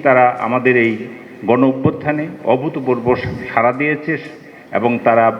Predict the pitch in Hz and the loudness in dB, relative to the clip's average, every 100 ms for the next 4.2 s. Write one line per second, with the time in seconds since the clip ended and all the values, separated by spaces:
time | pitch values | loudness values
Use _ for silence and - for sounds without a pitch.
0 | - 117 127 156 143 139 131 131 135 123 | -2 2 2 0 0 0 0 0 -4 -4
1 | 127 - 127 - 127 123 123 - - - | -6 -8 -4 0 2 2 -2 -14 -16 0
2 | 90 107 - - 131 120 123 117 - - | 2 2 0 -2 0 2 2 2 0 -4
3 | 110 104 104 - - - 110 120 120 113 | 0 0 -2 -8 -12 -2 0 0 -2 0
4 | 113 120 | 0 0